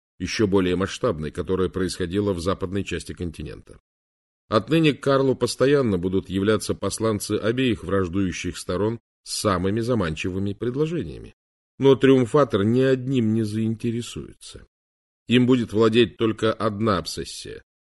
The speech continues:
добить ненавистного Августа. Таким образом, пишет Соловьёв, Август был драгоценный союзник для Петра не силою оружия, но тем, что возбудил к себе такую ненависть и такое недоверие шведского короля.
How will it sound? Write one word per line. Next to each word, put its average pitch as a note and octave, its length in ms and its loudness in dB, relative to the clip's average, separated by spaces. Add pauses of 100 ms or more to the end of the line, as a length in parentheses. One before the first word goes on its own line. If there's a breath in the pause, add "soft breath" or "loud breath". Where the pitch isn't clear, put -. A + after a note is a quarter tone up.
(140)
добить G2 720 0
ненавистного F2+ 680 -2
Августа. D2+ 500 -14 (840)
Таким C3 280 2
образом, D3 400 4
пишет E2+ 320 -8
Соловьёв, E2+ 580 -4
Август A#2+ 560 -2
был A2+ 240 2
драгоценный A2+ 800 2
союзник G#2+ 680 -2
для F2+ 180 -4
Петра F#2+ 440 -4
не G#2 220 0
силою D3+ 540 -2
оружия, D#2 640 -6 (360)
но A#2 220 6
тем, C#3 220 2
что A2+ 200 0
возбудил G#2+ 640 0
к - 60 -12
себе A2+ 280 0
такую A2 400 -2
ненависть G2+ 560 -4
и F#2+ 40 -8
такое G2+ 340 -2
недоверие G#2 520 2
шведского G#2 680 -4
короля. G#2+ 500 -8